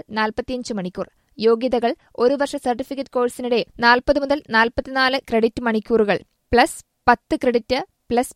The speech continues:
പത്ത് ക്രെഡിറ്റ്, രണ്ട് വർഷ ഡിപ്ലോമ എൺപത് മുതൽ എൺപത്തിയെട്ട് ക്രെഡിറ്റ് മണിക്കൂർ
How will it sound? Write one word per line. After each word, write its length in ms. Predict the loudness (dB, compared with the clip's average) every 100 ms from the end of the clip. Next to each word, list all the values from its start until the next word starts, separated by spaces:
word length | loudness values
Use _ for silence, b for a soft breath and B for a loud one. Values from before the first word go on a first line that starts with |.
| -2
പത്ത് 320 | -2 _ -8
ക്രെഡിറ്റ്, 400 | -4 -2 -2 -6 -10 -4
രണ്ട് 280 | 0 2 2
വർഷ 200 | 0 0 -4
ഡിപ്ലോമ 380 | -4 0 0 -2 -8 _ -4
എൺപത് 380 | -2 -2 -2 -2
മുതൽ 200 | 0 -6 -6 -6
എൺപത്തിയെട്ട് 640 | -4 -4 -2 -4 -4 -10 -10
ക്രെഡിറ്റ് 400 | -6 -4 -4 -6
മണിക്കൂർ 340 | -8 -8 -10